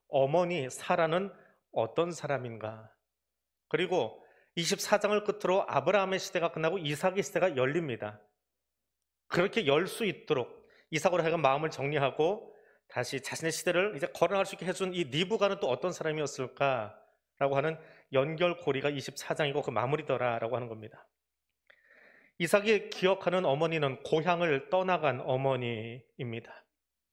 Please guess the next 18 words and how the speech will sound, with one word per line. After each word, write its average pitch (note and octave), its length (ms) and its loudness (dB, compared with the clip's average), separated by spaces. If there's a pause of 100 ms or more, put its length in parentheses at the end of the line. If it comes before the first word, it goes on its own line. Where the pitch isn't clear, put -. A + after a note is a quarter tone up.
(1400)
지금은 F3 300 -2
국가 D#3 240 0
행정 E3+ 300 0
간소화 D3 460 0
때문에 C#3 340 2
서류가 F3 540 0
굉장히 D3+ 420 -2 (420)
작아지고 C#3 1000 -4
또 - 360 -6 (360)
간소화되는 C#3+ 640 -2
경향이 B2 640 -6
있습니다. A#2 680 -6 (800)
또 - 300 -6 (200)
많이 F3 280 0
사용하던 F3+ 640 0
용어들도 D#3 840 -2 (240)
사라지고 D#3+ 600 -2
있지요. A#2 440 -10